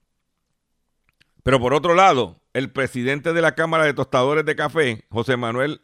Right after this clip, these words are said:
Hernando, comentó que actualmente el ochenta por ciento del grano nacional se vende a muy altos precios en los mercados in-, internacionales y el otro veinte por ciento queda para el mercado nacional.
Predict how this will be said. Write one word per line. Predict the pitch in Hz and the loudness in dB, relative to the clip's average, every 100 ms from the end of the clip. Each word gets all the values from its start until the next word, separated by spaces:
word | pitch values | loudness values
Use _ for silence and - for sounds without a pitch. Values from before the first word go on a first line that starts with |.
| _ | _
Hernando, | 139 135 139 156 127 90 | -4 -4 -4 -4 -4 -8
comentó | - 117 123 107 160 | -10 -6 -6 -2 -2
que | 151 | -2
actualmente | 120 151 156 165 - 95 87 _ _ _ _ _ _ - | -2 -2 -2 -4 -4 -10 -12 _ _ _ _ _ _ -8
el | - | 0
ochenta | 123 - 151 175 | 0 2 0 0
por | 160 147 | -2 -2
ciento | 165 165 160 | -4 0 0
del | 143 | 2
grano | 135 147 160 | 0 0 0
nacional | 156 147 151 156 156 | -2 -2 -2 -2 0
se | 143 | -2
vende | 139 147 135 123 | -2 -2 -4 -2
a | 123 | -2
muy | 127 156 | 0 0
altos | 147 151 - 139 | 0 0 -2 -4
precios | - 170 151 107 90 - _ _ | -2 -2 -2 -4 -6 -10 _ _
en | - 123 | -2 0
los | 123 | 2
mercados | 120 110 143 160 165 | 0 0 2 2 2
in-, | 160 139 | 0 -6
internacionales | - 147 147 151 151 160 170 147 110 98 _ _ _ _ - | -6 -4 -2 -2 -2 0 2 2 0 -6 _ _ _ _ -8
y | 107 | 0
el | 120 | 2
otro | 143 147 | 2 0
veinte | 139 147 151 | 0 0 -2
por | 147 147 | -2 -4
ciento | 160 165 139 123 | -4 -6 -4 -4
queda | 147 156 139 | -2 0 0
para | 135 | 0
el | 127 | -2
mercado | 117 95 127 135 | -4 -2 -2 0
nacional. | 135 120 113 95 85 80 | -2 -2 -4 -6 -8 -12